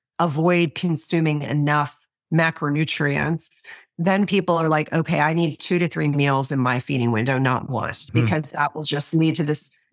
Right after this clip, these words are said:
Speaker 1: acceleration of muscle loss. And as an example, there are many women and men who are still terrified of hormone replacement therapy. And that is coming off of this two thousand and two Women's Health Initiative study, not specific to men, but to women. But I think it speaks to a larger issue,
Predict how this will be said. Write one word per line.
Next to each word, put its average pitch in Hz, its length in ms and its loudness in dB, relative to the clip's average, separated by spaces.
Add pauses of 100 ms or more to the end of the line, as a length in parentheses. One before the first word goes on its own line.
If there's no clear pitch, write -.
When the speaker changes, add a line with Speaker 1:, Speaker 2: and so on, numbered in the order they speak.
(100)
Speaker 1:
acceleration 170 720 0
of 151 80 2
muscle 156 360 0
loss. 143 560 2
And 147 360 -2 (500)
as 165 220 0
an 170 80 2
example, 151 800 -2
there 180 160 2
are 175 60 2
many 170 280 2
women 160 300 0
and 143 120 0
men 139 200 0
who 151 180 -2
are 147 100 -4
still 143 300 -4
terrified 156 640 0
of 143 80 0
hormone 143 300 0
replacement 139 580 -2
therapy. 143 500 0
And 151 200 2
that 151 120 4
is 156 220 -2 (460)
coming 196 240 2
off 175 200 2
of 165 100 -2
this 151 180 -4
two 170 240 0
thousand 156 340 0
and 151 100 -4
two 151 300 -2
Women's 143 320 0
Health 156 240 0
Initiative 143 440 0
study, 143 600 0 (880)
not 190 240 0
specific 160 420 -2
to 170 80 0
men, 139 200 2
but 135 100 -2
to 160 100 -2
women. 143 340 0
But 135 220 0
I 151 120 0
think 156 160 -2
it - 200 -8
speaks - 320 -2
to 170 120 0
a 156 40 2
larger 147 420 0
issue, 143 540 -2